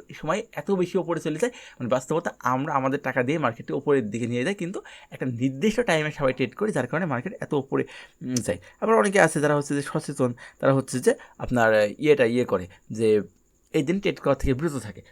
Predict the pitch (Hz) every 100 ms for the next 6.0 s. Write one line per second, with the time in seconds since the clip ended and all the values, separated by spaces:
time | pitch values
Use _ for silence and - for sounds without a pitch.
0 | - - - - 196 196 202 208 208 254
1 | 147 165 - 196 - _ _ _ _ _
2 | - 135 135 139 151 151 156 - - 165
3 | 180 185 262 - 147 143 135 131 156 135
4 | 139 131 123 139 139 - - 143 143 139
5 | - 127 131 - - 139 135 139 175 254